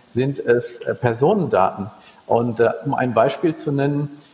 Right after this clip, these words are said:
in der Corona-Pandemie wurde jetzt plötzlich, ähm, Bewegungsdaten von den Handy-Providern vermeintlich anonymisiert weitergegeben. Die machen es aber auch in ihrer anonymisierten Form möglich,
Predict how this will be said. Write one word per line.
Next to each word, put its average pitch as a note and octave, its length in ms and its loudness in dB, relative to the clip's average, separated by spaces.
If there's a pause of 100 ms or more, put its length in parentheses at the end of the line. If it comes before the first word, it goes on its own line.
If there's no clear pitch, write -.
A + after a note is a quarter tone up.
(200)
in B2+ 120 0
der B2+ 140 4
Corona-Pandemie C3+ 840 2
wurde C3+ 260 2
jetzt B2 240 0
plötzlich, C3 760 0
ähm, A#2 600 0
Bewegungsdaten A2+ 880 2 (240)
von A#2 200 -2
den A#2 140 2
Handy-Providern G2 960 2 (720)
vermeintlich C3+ 560 2
anonymisiert C3 680 2
weitergegeben. G2 840 0 (420)
Die A#2 80 -2
machen D3 300 0
es C#3+ 100 -2
aber C3 300 2
auch D3 200 4
in - 120 0
ihrer C#3 240 2
anonymisierten B2+ 720 -2
Form A2+ 360 -2
möglich, C#3+ 480 0